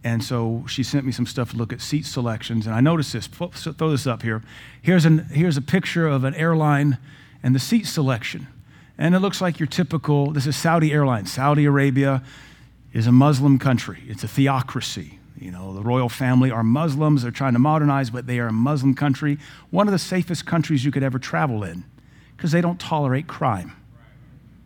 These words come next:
at all. I was researching this Friday morning. I was like, "Is it safe to travel to Saudi Arabia?" All the websites, "Yes." "Oh, yes.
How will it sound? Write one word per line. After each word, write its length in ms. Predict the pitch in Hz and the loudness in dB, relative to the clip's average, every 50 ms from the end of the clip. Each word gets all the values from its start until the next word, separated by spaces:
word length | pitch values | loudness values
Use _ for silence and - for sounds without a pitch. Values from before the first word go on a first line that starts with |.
| - - - - - - - - - - - - - - | -20 -20 -20 -20 -20 -20 -20 -20 -20 -20 -20 -12 -4 0
at 140 | 170 175 170 | 2 4 4
all. 340 | 156 143 120 92 - - - - - - - - | 4 2 2 0 -4 -12 -18 -20 -20 -20 -12 -4
I 100 | - 127 | -2 0
was 160 | 139 135 123 127 | 0 2 2 2
researching 480 | 156 156 131 - 170 151 - 156 143 | 2 2 2 0 -2 0 2 4 4
this 220 | 147 156 151 - - | 4 4 2 0 -4
Friday 300 | - - 151 151 147 147 | -6 -4 -2 2 2 4
morning. 380 | 151 160 165 165 165 165 147 - - - - - - - - - - - - - | 4 6 6 4 4 4 2 0 -4 -18 -20 -20 -20 -20 -20 -20 -20 -20 -14 -8
I 60 | - | -4
was 120 | 156 156 147 | -4 -4 -4
like, 80 | 151 | -2
"Is 100 | 165 180 | -2 -4
it 100 | 208 208 | -4 -4
safe 240 | 175 - 277 277 - | -4 -4 -2 -2 -2
to 80 | - 240 | -2 -4
travel 300 | - - 214 196 185 170 | -2 -2 0 0 0 0
to 40 | 143 | 0
Saudi 280 | - 165 151 151 147 | 0 0 2 2 2
Arabia?" 340 | 135 135 131 113 98 95 98 - | 4 4 2 2 0 -4 -6 -2
All 140 | 143 156 170 | 0 2 2
the 80 | 165 160 | 4 4
websites, 420 | 156 147 139 - 113 95 - - | 2 2 0 -2 -4 -6 -4 -2
"Yes." 480 | 110 120 131 135 113 - - - - - - | 0 2 2 2 0 -2 -8 -12 -14 -10 -2
"Oh, 220 | - 185 208 175 113 | 0 2 2 2 2
yes. 500 | 98 104 98 92 85 - - - - | -2 -4 -8 -10 -12 -12 -14 -14 -14